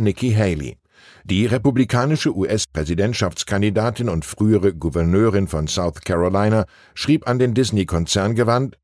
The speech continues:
"Mein Heimatstaat wird gerne die über siebzigtausend Jobs akzeptieren, wenn ihr Florida verlassen wollt."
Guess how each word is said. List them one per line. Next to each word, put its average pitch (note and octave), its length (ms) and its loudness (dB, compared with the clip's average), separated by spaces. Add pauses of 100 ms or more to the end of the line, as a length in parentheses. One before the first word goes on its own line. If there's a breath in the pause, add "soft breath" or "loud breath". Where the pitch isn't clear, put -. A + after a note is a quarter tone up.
"Mein D3 320 2
Heimatstaat D#3+ 640 0
wird B2+ 220 0
gerne B2+ 320 2
die F2 200 -4
über B2 300 2
siebzigtausend G#2 880 -2
Jobs A2 300 -2
akzeptieren, A#2 800 0
wenn A2 160 2
ihr A#2 260 0
Florida G2 540 0
verlassen B2+ 500 -2
wollt." G2+ 280 2